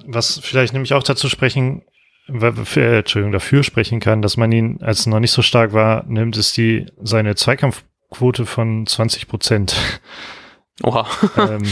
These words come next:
Speaker 2: <laughs> Ja, gut.
Speaker 1: genau, die, ich glaub, die war bei, ja, ich, ich hab jetzt natürlich keine Durchschnittswerte, aber ich glaub, die war bei Eggestein schon immer eher schlechter,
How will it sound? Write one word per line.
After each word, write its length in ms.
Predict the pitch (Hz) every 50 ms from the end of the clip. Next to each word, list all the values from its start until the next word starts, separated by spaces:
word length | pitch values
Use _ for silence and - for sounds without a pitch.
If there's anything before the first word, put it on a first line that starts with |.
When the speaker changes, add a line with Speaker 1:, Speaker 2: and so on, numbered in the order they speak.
| - - - -
Speaker 2:
<laughs> 240 | - - - _
Ja, 80 | - 120
gut. 240 | 117 117 110 - - - - - - - - - - - _ _ _ _ _ _ _ _ _ _ -
Speaker 1:
genau, 200 | - 127 123 120
die, 60 | 123
ich 80 | 127 -
glaub, 140 | - 147 139
die 100 | 143 127
war 180 | 131 131 127
bei, 360 | 117 127 123 123 127 - - - _ _ _ _
ja, 320 | 101 98 - 82 95 - - - -
ich, 180 | - - - - - - -
ich 220 | - 127 - - -
hab 100 | 113 -
jetzt 160 | 123 - -
natürlich 280 | 120 104 101 120 110 -
keine 220 | - 120 117 117
Durchschnittswerte, 560 | 107 127 123 - - 123 - - 120 110 123
aber 380 | 120 113 113 113 113 - - - -
ich 140 | - 123 -
glaub, 140 | - 117 110
die 140 | - 110 104
war 380 | 113 113 113 113 110 110 117
bei 240 | 113 - 117 110 127
Eggestein 440 | 123 117 107 107 - - 120 117 117
schon 180 | - - - 110
immer 420 | 131 147 160 156 147 151 156 -
eher 260 | - 123 127 127 120
schlechter, 680 | - - - 127 135 - - - 156 151 165 175 160